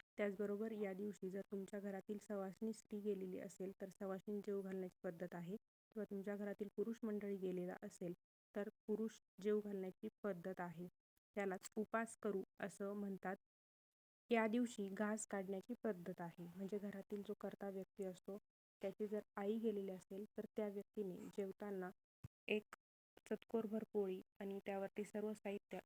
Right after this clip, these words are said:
जेवणाला सुरुवात करण्यापूर्वी बाजूला काढून ठेवायचं आणि ते नंतर तुम्ही गाईला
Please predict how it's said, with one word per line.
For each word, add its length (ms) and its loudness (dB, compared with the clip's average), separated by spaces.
जेवणाला 680 0
सुरुवात 420 -2
करण्यापूर्वी 540 -4
बाजूला 420 -4
काढून 340 -4
ठेवायचं 520 -4
आणि 120 0
ते 280 -2
नंतर 380 -4
तुम्ही 280 -4
गाईला 360 -4